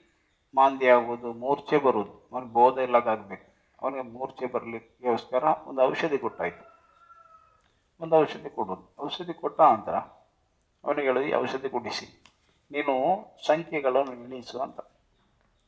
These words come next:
ಅವನು ಏನ್ ಮಾಡ್ತಾನೆ, ಒಂದು, ಎರಡು, ಮೂರು, ನಾಲ್ಕು, ಐದು ಅಂತ ಈ ಅಕ್ಷರವನ್ನು, ಸಂಖ್ಯೆಯನ್ನು ಎಣಿಸ್ತಾ ಹೋಗ್ತಾನೆ. ಅವನ ಶಬ್ದವು ಕಮ್ಮಿ ಆಗ್ತಾ ಹೋಗ್ತಾ ಉಂಟು. ಶಬ್ದವು ಕಮ್ಮಿಯಾಗಿ ಹೋಗಿ ಹೋಗಿ ಅವನು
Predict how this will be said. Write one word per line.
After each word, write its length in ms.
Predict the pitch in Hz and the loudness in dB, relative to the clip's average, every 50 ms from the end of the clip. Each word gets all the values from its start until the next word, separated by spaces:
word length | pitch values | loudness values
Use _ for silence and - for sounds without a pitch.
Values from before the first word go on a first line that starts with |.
| _ _ _ _ _ _ _ _ _ _ | _ _ _ _ _ _ _ _ _ _
ಅವನು 160 | 127 131 131 139 | -6 -2 0 0
ಏನ್ 120 | 147 143 | 4 6
ಮಾಡ್ತಾನೆ, 380 | 135 120 - - 113 113 117 117 | 6 4 4 2 -6 -10 -8 -10
ಒಂದು, 520 | 117 - 131 135 135 127 127 127 123 120 | -10 -10 -10 -8 -4 -2 0 2 4 4
ಎರಡು, 360 | 117 117 113 113 113 113 113 | 4 4 2 2 0 0 -2
ಮೂರು, 400 | 113 113 113 113 113 113 113 113 | -2 -2 -4 -2 -2 0 0 0
ನಾಲ್ಕು, 520 | 110 107 107 107 107 - - - 107 104 104 | 2 2 0 0 0 -4 -8 -4 -4 -2 -2
ಐದು 200 | 104 104 104 101 | -4 -6 -8 -10
ಅಂತ 180 | 101 98 - | -10 -8 -4
ಈ 240 | 69 67 - - - 85 - - - - - - | -4 -4 -4 -6 -4 -2 -2 -2 -2 -6 -14 -20
ಅಕ್ಷರವನ್ನು, 840 | 113 117 _ - - 143 131 120 113 107 101 101 104 107 - - - - - | -20 -20 _ -8 -6 -4 0 0 2 2 0 0 -2 -6 -16 -14 -14 -12 -8
ಸಂಖ್ಯೆಯನ್ನು 540 | - 131 135 131 - 127 120 113 110 117 - | -8 -8 -8 -8 -6 -4 -2 -2 -2 -4 -8
ಎಣಿಸ್ತಾ 480 | - - 127 127 120 - - - 120 113 | -12 -8 -4 -4 -4 -6 -2 4 6 8
ಹೋಗ್ತಾನೆ. 720 | 110 107 104 - - - 95 95 101 117 - - - _ _ _ _ _ _ _ - | 8 6 6 2 -4 -4 -4 -2 -2 -4 -8 -12 -14 _ _ _ _ _ _ _ 2
ಅವನ 200 | - 139 135 135 | 4 6 6 6
ಶಬ್ದವು 640 | - - - 135 127 127 117 - 131 135 147 160 156 | 4 4 6 6 6 4 4 2 2 4 4 4 4
ಕಮ್ಮಿ 360 | - 143 127 135 147 170 165 | 4 2 2 2 2 2 2
ಆಗ್ತಾ 320 | 143 113 - - - 123 | 2 2 2 0 2 4
ಹೋಗ್ತಾ 420 | 117 117 113 113 113 110 - - 80 | 4 6 6 4 2 0 -2 -6 -6
ಉಂಟು. 280 | 78 76 - - _ _ _ _ _ _ _ _ _ _ _ _ _ _ _ - - | -6 -8 -10 -20 _ _ _ _ _ _ _ _ _ _ _ _ _ _ _ -6 -4
ಶಬ್ದವು 420 | 135 135 139 151 160 160 156 - | -4 -2 2 4 4 4 4 4
ಕಮ್ಮಿಯಾಗಿ 460 | 139 127 131 131 135 127 123 123 120 | 2 0 2 2 4 4 4 4 4
ಹೋಗಿ 300 | 117 117 117 113 113 107 | 2 2 2 2 2 0
ಹೋಗಿ 300 | 104 104 101 - 175 208 - - - - - - - - - - - | 0 0 0 0 -2 -4 -6 -6 -10 -18 -20 -20 -20 -20 -6 0 4
ಅವನು 240 | 151 156 151 - | 6 6 8 8